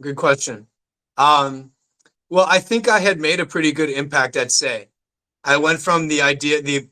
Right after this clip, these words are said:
project was just an idea, and it didn't really even have a concrete direction, to helping build up an ecosystem, helping build up a community, helping build the branding and the marketing,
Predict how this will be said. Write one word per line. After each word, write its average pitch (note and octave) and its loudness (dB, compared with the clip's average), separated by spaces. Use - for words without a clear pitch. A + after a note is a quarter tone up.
project D3 0
was C#3 -2
just C#3 -2
an D3 -6
idea, D3 -2
and C3+ -6
it C3 -6
didn't C#3+ -6
really C#3+ 0
even C#3 -2
have C3+ -2
a B2+ -2
concrete C#3+ -2
direction, D3 -2
to C#3+ -4
helping C#3+ 0
build D3+ 4
up C#3 0
an C#3 -4
ecosystem, D#3 -4
helping C#3+ -6
build C3+ 0
up B2+ -2
a A#2+ -10
community, D#3+ -2
helping C3+ 0
build C3+ 4
the B2 -2
branding D#3+ 2
and B2+ -4
the B2 -4
marketing, D3 0